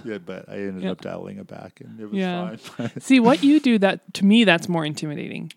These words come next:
Speaker 1: Okay.
Speaker 2: To, to try to, to know kind of the gist of what you're gonna say, but
Speaker 1: Yeah.
Speaker 2: then to kinda have to just flow with it. And, ugh.
Speaker 1: Yeah.
Speaker 2: Like, give me,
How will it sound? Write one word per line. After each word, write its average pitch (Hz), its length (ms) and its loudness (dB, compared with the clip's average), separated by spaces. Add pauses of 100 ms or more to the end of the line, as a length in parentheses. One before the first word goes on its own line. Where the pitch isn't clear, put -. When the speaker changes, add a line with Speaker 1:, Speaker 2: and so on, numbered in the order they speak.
(140)
Speaker 1:
Okay. - 340 -6
Speaker 2:
To, 196 160 0
to 196 120 -2
try 190 260 2
to, 175 400 4
to 165 340 -4
know 208 340 0
kind 208 180 -2
of 175 60 -2
the 165 80 -2
gist 226 260 -4
of 220 100 -4
what 214 180 -6
you're 214 60 -6
gonna 214 200 -2
say, 196 540 -2 (240)
but 185 80 -6
Speaker 1:
Yeah. 170 60 -4
Speaker 2:
then 180 160 0
to 165 120 -8
kinda 175 240 -6
have 165 220 -6
to 175 80 -8
just - 200 -8
flow 160 300 -4
with 196 160 -4
it. 240 160 -4
And, 160 180 -8
ugh. 180 160 2 (220)
Speaker 1:
Yeah. 78 300 -12
Speaker 2:
Like, 190 240 -2
give 226 180 4
me, 269 440 2